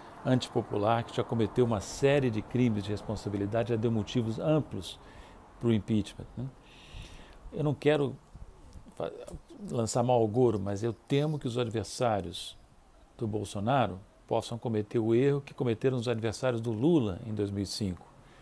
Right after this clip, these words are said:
Recordo rapidamente. Em dois mil e cinco, o presidente Lula estava nas cordas também, com o mensalão, a queda do Zé Dirceu, parecia liquidado.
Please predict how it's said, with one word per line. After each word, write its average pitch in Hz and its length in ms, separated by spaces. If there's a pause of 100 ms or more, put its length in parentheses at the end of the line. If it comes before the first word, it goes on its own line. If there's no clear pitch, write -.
Recordo 131 420
rapidamente. 104 800 (480)
Em 160 80
dois 151 180
mil 131 140
e - 20
cinco, 151 420 (420)
o - 20
presidente 113 480
Lula 131 240
estava 139 320
nas 156 120
cordas 143 380
também, 87 460
com - 100
o 90 40
mensalão, 107 800 (520)
a 107 120
queda 110 320
do 95 120
Zé 92 200
Dirceu, 120 640 (500)
parecia 120 460
liquidado. 117 580